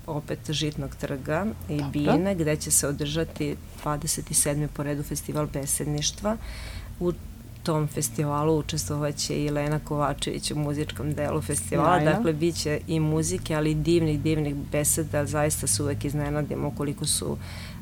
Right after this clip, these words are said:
Speaker 1: em, kreativni, koliko su rečiti, em, momci, devojke koji učestvuju u tom takmičarskom delu.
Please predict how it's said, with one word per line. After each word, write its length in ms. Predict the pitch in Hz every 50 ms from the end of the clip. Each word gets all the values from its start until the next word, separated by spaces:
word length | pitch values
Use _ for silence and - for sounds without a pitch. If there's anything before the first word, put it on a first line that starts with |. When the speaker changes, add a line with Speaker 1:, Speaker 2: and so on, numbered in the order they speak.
| - -
Speaker 1:
em, 420 | 139 143 143 143 143 147 143 139 - - - 151
kreativni, 800 | - 156 156 156 151 143 139 - - 147 147 147 147 147 147 143
koliko 420 | - - 147 143 139 - - 151
su 280 | 151 - - 147 147 151
rečiti, 720 | 147 143 - - - 147 139 - - - - 113 85 - - - - - - - - -
em, 80 | 165 147 147 147
momci, 540 | 143 - 151 151 147 143 147 143 143 - 143
devojke 440 | 131 147 143 147 143 143 143 - -
koji 260 | - - 147 147 143
učestvuju 640 | 123 139 - 135 135 - - - 147 127 127 127
u 40 | -
tom 200 | 139 - 135 143
takmičarskom 760 | 131 135 - - - - - - - - - - - 147 143
delu. 380 | 139 - - - - - -